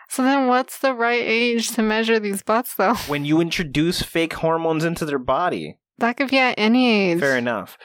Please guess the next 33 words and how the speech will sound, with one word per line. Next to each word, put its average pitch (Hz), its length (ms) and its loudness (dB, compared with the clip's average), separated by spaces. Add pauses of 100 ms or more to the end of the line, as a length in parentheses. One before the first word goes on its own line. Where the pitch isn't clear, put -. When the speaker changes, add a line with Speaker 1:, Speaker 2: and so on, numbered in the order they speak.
(120)
Speaker 2:
When 180 240 2
the 160 140 2
hormones 185 460 0
start 175 200 -2
affecting 156 440 -4
their 127 120 -2
body. 127 580 -2 (200)
Speaker 1:
So 233 180 0
when 220 180 0
it 185 120 -4
starts. - 960 -4
Speaker 2:
Yeah, 156 100 2
I 156 60 2
guess 175 280 -2 (120)
teenage 175 580 -4
years 139 340 0
and 120 100 -2
older. 92 400 -4 (520)
We 127 140 -2
need 127 200 -2
cops - 480 -4
out 123 260 -2
there. 92 320 -4 (220)
The 123 80 -4
way 160 220 2
these 180 240 0
cops 170 460 -2
are 156 60 2
out 151 140 0
here 165 200 0 (280)
popping 156 380 -2
kids 147 300 -2
anyways, 180 580 0